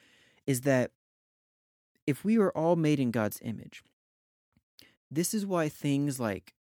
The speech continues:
murder, stealing, lying, abuse, hurting other humans, this is why this is so wrong, because we are hurting something that is created in the image of God,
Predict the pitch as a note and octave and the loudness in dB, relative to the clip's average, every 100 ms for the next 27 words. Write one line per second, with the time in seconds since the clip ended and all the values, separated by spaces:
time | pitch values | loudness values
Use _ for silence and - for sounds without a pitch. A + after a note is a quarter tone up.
0 | _ _ _ - A2+ A2 G#2+ A2 G#2+ A2 | _ _ _ -8 -2 0 0 -2 -4 -8
1 | _ _ _ _ _ - - - A#2 A2 | _ _ _ _ _ -12 -8 -2 0 2
2 | A2 G#2+ A2+ _ _ _ _ G#2 G#2+ A2+ | 0 -4 -8 _ _ _ _ -6 -2 0
3 | A2+ A2 A2 A2 - _ _ _ _ A2+ | 2 2 0 -4 -10 _ _ _ _ -6
4 | A2 A#2 A#2 A2+ - - - _ _ _ | 0 4 6 4 0 -8 -12 _ _ _
5 | _ - E3+ E3+ E3+ D#3+ C#3+ A#2+ A2+ G2 | _ -4 0 2 2 2 2 0 -2 -6
6 | F#2 - - - _ _ _ _ _ _ | -8 -12 -18 -20 _ _ _ _ _ _
7 | _ _ _ _ _ _ _ _ _ A#2+ | _ _ _ _ _ _ _ _ _ -14
8 | A#2 G#3+ - B3+ F#3+ C#3+ B2+ A2+ A2+ - | -4 -4 -2 -4 0 2 2 0 -2 -2
9 | A2 A#2+ A2+ A#2 F#3 F3 C#3 C#3+ _ _ | -2 -2 -2 -4 -8 -8 -12 -20 _ _
10 | _ _ _ _ _ _ D3 - D3+ C3+ | _ _ _ _ _ _ -6 0 0 0
11 | F#3 F3 C#3 - - A3 G3+ B2 G#2 A#2+ | 0 2 0 -4 -6 -4 -2 -4 -6 -12
12 | - _ _ _ _ _ _ - - G#3+ | -20 _ _ _ _ _ _ -12 -4 0
13 | A3 A#3+ A3 F3 D3+ C#3+ - - B2 C3 | 0 2 2 2 2 -2 -4 -2 2 2
14 | B2+ A#2 A2+ A2+ - A2+ A2 - - - | 2 -2 -2 -2 -2 -4 -6 -8 -12 -12
15 | G1+ - | -14 -16